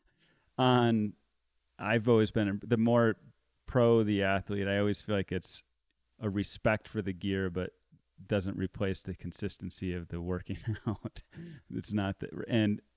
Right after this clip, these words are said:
I, you know, what are the, maybe we'll just pick one. So, so bikes, 'cause you do a lot of sports, but the, um,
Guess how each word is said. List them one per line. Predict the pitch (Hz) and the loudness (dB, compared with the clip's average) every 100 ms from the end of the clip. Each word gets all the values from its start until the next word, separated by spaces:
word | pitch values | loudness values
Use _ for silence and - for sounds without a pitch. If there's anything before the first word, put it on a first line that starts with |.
| _ _ _ | _ _ _
I, | 98 107 | -8 -6
you | - 117 | -4 -2
know, | 107 | -2
what | 101 113 120 | 2 2 4
are | 117 | 2
the, | 101 113 110 107 98 - _ _ _ _ _ _ _ _ | 2 0 2 2 0 -4 _ _ _ _ _ _ _ _
maybe | 131 147 | 6 8
we'll | 135 123 | 10 6
just | 110 - - | 2 -2 2
pick | 123 - | 2 2
one. | 107 107 104 | 2 4 4
So, | 95 104 - - | 2 -2 -4 -12
so | - 117 | -4 -2
bikes, | 98 87 110 110 107 - - - - _ | -2 2 4 4 2 -4 -18 -18 -20 _
'cause | 98 | -8
you | 101 | -6
do | 92 107 101 | -4 0 2
a | |
lot | 101 95 | 2 0
of | |
sports, | - - 101 95 | -4 -2 0 0
but | - 104 - | -2 -4 0
the, | 101 - | -2 0
um, | 104 98 92 90 | 0 0 -4 -8